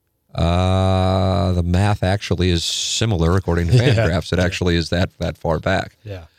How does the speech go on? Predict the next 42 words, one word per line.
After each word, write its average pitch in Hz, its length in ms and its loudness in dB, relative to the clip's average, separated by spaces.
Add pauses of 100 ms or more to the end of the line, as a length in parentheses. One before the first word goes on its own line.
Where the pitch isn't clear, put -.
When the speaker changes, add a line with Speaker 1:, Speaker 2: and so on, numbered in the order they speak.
(140)
Speaker 1:
And 190 100 0
I, 190 40 0
and 196 120 0
I 196 60 0
know 214 180 0
a 202 40 4
lot 202 140 4
of 160 60 -4
people 185 240 -2
agree 147 300 2
with 180 120 0
this. 127 140 -2
The 127 100 -2
thing 185 180 -2
that 156 80 0
people 151 260 -2 (160)
don't 156 260 2
agree 101 280 0
with, 95 180 0
where 107 100 2
I 110 60 2
am 143 160 2
in 160 60 2
the 113 80 2
minority 87 720 2 (420)
on 107 200 0
it, 104 80 0
is 101 180 -2 (420)
people 220 260 2
agree 185 220 2
they're 113 100 2
not 110 220 0
good. 165 400 2 (100)
Speaker 2:
Uh-huh. 117 280 2
Speaker 1:
Okay, 147 240 0
not 120 200 -2
really 104 180 2
a 87 80 -2
hot 123 220 -2
take. - 380 -2 (380)
Uh, 107 120 2
people, 139 380 0